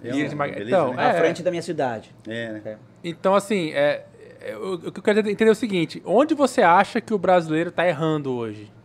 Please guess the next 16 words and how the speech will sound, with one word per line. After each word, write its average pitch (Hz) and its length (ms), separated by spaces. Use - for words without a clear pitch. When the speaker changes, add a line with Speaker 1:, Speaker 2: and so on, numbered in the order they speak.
Speaker 3:
Não, 117 300
eu, 123 100
eu 147 140
acho 160 160
que 175 80
o 165 60
brasileiro 151 420
não, 151 220
não 147 260
está 156 240
errando, 107 480
vá 139 160
pelo 165 220
caminho 156 320
certo, 117 440
né? 123 200